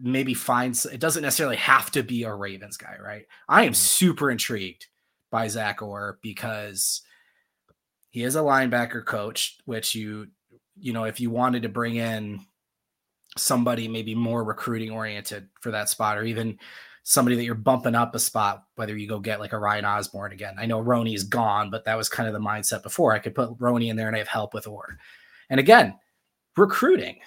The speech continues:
Speaker 1: right? This guy that played at DeSoto in Texas in a powerhouse there, it feels like he could be a really good recruiter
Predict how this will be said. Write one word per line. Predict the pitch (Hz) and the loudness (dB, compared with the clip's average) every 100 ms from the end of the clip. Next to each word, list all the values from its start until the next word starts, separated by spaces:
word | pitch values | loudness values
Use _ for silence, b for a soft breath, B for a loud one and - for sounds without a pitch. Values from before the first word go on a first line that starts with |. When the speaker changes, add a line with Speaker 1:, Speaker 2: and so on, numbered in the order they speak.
| b b b b b b b _ _ _ _ _ _ - | b b b b b b b _ _ _ _ _ _ -2
Speaker 1:
right? | 120 | -2
This | 127 113 | -2 0
guy | 110 117 127 | 6 6 8
that | 135 - _ _ _ - | 4 2 _ _ _ -14
played | - - 117 123 143 151 - _ _ _ _ _ _ _ - | -10 -2 0 2 0 -4 -12 _ _ _ _ _ _ _ -8
at | 117 98 | -6 -2
DeSoto | 113 123 123 135 | 0 2 2 0
in | 127 | -2
Texas | 120 123 - 139 | -2 -4 -4 -4
in | 120 | -4
a | |
powerhouse | - 113 123 135 131 - | -2 0 2 2 2 0
there, | 143 | -2
it | 123 | -4
feels | - 107 123 | -8 -6 -4
like | 127 120 | -4 -6
he | 127 | -4
could | 135 | -4
be | 120 | -2
a | 127 | -2
really | 127 127 | -2 -2
good | 123 127 | -4 -6
recruiter | 127 - 127 127 135 | -6 -6 -4 -2 -4